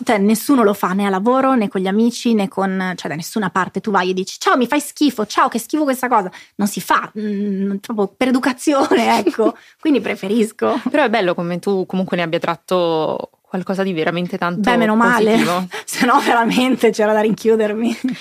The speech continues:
Speaker 2: Non lo so, io parlo per la mia piccola, ovviamente, esperienza in confronto alla tua. Quando mi capita di dire qualcosa che non è particolarmente condivisibile da tutti, a me prende una sorta di ansia nel postare,
Speaker 1: Sì.
Speaker 2: perché ho paura, cioè ogni cosa che dico penso: "Questa però potrebbe offendere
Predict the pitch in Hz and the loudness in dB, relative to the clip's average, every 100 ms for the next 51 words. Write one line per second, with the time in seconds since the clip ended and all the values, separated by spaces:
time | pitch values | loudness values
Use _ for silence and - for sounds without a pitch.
0 | - - 175 185 170 196 180 160 160 165 | -10 -6 -4 -2 -2 0 -2 -4 -6 -4
1 | 165 170 170 156 190 - 170 160 170 160 | -4 -4 -4 -4 -6 -10 -8 -6 -6 -6
2 | 165 - - 156 - - 156 - 165 160 | -10 -8 -8 -8 -10 -14 -10 -6 -6 -6
3 | 156 156 160 208 - 196 220 233 190 185 | -6 -2 -2 -2 -4 -4 0 0 -2 -2
4 | 180 175 160 170 165 180 175 175 160 156 | -4 -2 -2 -2 -4 -4 -2 -4 -6 -6
5 | 160 165 175 - 180 - 170 165 180 175 | -4 -2 -4 -4 -8 -6 -4 -4 -4 -4
6 | 196 175 160 156 170 185 185 165 175 - | -4 -4 -6 -8 -6 -4 -4 -4 -8 -14
7 | - 160 - 196 220 190 175 170 180 175 | -10 -6 -2 -2 -2 -4 -4 -4 -6 -6
8 | 208 180 170 165 165 - 170 170 165 - | -6 -4 -2 -4 -6 -8 -8 -6 -8 -6
9 | 180 202 175 220 196 - - - - - | -6 0 2 2 0 -4 -12 -12 -14 -8
10 | 202 214 202 208 240 269 - 226 233 233 | -6 -4 -2 0 2 0 0 -2 0 0
11 | 277 254 208 240 262 294 262 - 180 170 | -2 -2 -2 -2 0 0 0 -2 -6 -4
12 | - 185 - _ 262 - 190 208 208 196 | -4 -6 -6 _ -4 -2 -2 -2 -2 -6
13 | 175 180 185 160 180 | -6 -6 -6 -2 -4